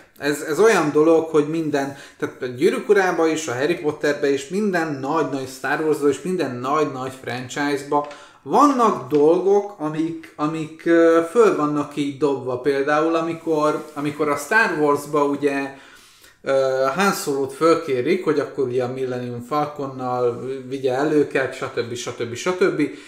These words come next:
És van egy nagy menekülő jelenet, és, és ott ugye rákérdeznek, hogy, hogy tud-e menni ez a kaszni. És akkor földobja neki, tehát í-, tök elhűlten ugye a Han Solo közli velük, hogy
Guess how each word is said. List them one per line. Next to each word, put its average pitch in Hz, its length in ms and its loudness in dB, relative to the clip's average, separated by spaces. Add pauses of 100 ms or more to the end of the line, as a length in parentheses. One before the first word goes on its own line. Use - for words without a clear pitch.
(240)
És - 160 -10
van 247 140 2
egy 156 180 2
nagy 160 220 0
menekülő 175 720 0
jelenet, 208 500 0
és, 185 260 4
és - 160 -4
ott 185 180 -2
ugye 185 160 4
rákérdeznek, 147 1160 0
hogy, 147 480 0
hogy 143 200 0 (500)
tud-e 143 260 0
menni 123 400 -6
ez 113 140 -6
a 120 180 -8
kaszni. 113 520 -8 (720)
És 185 160 -4
akkor 247 260 0
földobja 165 640 4
neki, 160 420 -2
tehát 185 180 2
í-, 214 600 0
tök - 400 0 (220)
elhűlten 147 1000 0
ugye 139 220 -2
a 139 300 0
Han 147 240 0
Solo 139 360 -2
közli 127 400 0
velük, 147 380 0
hogy 151 240 2